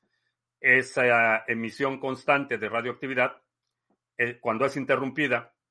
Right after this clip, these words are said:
por el humo, es con lo que dispara la alarma. Entonces, no lo hagan en casa, pero si desarmas una de esas alarmas, vas a encontr-, encontrar un componente que es un circulito,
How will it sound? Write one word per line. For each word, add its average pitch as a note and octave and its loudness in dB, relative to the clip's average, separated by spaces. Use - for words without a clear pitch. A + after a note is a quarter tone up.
por A#2+ -4
el D3 -2
humo, C#3 -6
es G#2 -8
con G#2 -8
lo G2 -10
que G#2 -12
dispara G#2 -8
la G#2+ -8
alarma. C3+ -6
Entonces, F#2+ -16
no A2+ 0
lo B2+ 2
hagan B2 0
en B2+ -4
casa, D3 4
pero G#2 -4
si A2 -12
desarmas B2 -2
una B2 -2
de A#2 0
esas A#2 -10
alarmas, B2 -4
vas A2 -12
a A2 -10
encontr-, G2+ -14
encontrar G#2+ -8
un A#2+ -6
componente A#2+ -4
que - -12
es - -12
un A2+ -12
circulito, A2+ -4